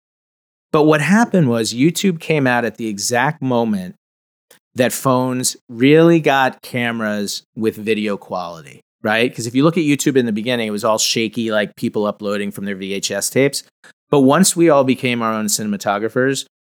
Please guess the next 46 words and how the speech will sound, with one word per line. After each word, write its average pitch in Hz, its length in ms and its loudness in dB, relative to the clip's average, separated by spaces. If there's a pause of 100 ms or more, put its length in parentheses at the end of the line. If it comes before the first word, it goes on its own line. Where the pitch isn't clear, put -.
(200)
YouTube 120 400 2
kind 113 200 -2
of 101 180 -4
really 107 260 -2
became 104 720 -6
this 104 220 -6
thing. 120 360 -2 (220)
So - 120 -2
the 123 80 2
timing 160 640 0 (160)
was 110 200 0
right, 107 320 0
the 113 80 -8
technology 120 500 -2
was 107 160 2
right, 101 260 -2 (220)
and 123 120 2
it 135 40 4
was 131 160 4
as 135 160 -6
easy 139 280 0
to 147 40 -4
use 135 240 0
as 113 120 -4
an 110 60 -6
A 107 100 -4
T 104 120 -10
M 95 120 -8
machine. 90 340 -14 (540)
I 123 100 2
think 151 320 2
what's 131 260 4
interesting 127 520 -2
and 117 80 -6
exciting 110 460 -4
to 104 120 -8
me 110 420 -2 (360)
is 131 160 2
that 117 360 2 (280)
you 160 100 4
have 165 100 2
some 123 140 0
powerhouses 101 680 -2
out 87 180 -14
there, - 240 -16 (180)
right, 104 280 -6